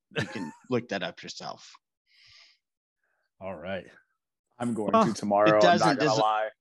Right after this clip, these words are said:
Speaker 1: It doesn't disappoint either. It doesn't. It's pretty
Speaker 3: Okay.
Speaker 1: good.
Speaker 2: All right. All right. Well,
Speaker 3: So
Speaker 2: th-,
Speaker 3: we
Speaker 2: we're
Speaker 3: are
Speaker 2: off to a
Speaker 3: After
Speaker 2: great
Speaker 3: Dark.
Speaker 2: start. Yes,
Speaker 3: We
Speaker 2: we
Speaker 3: are
Speaker 2: are.
Speaker 3: After Dark.
Speaker 2: Absolutely.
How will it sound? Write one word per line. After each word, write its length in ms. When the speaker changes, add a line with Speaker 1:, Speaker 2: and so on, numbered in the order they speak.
Speaker 1:
It 100
doesn't 340
disappoint 580
either. 280
It 100
doesn't. 400
It's 160
pretty 180
Speaker 3:
Okay. 120
Speaker 1:
good. 100
Speaker 2:
All 140
right. 320
All 80
right. 260
Well, 160
Speaker 3:
So 100
Speaker 2:
th-, 80
Speaker 3:
we 100
Speaker 2:
we're 60
Speaker 3:
are 180
Speaker 2:
off 80
to 40
a 40
Speaker 3:
After 100
Speaker 2:
great 160
Speaker 3:
Dark. 120
Speaker 2:
start. 360
Yes, 320
Speaker 3:
We 80
Speaker 2:
we 80
Speaker 3:
are 160
Speaker 2:
are. 80
Speaker 3:
After 240
Dark. 340
Speaker 2:
Absolutely. 720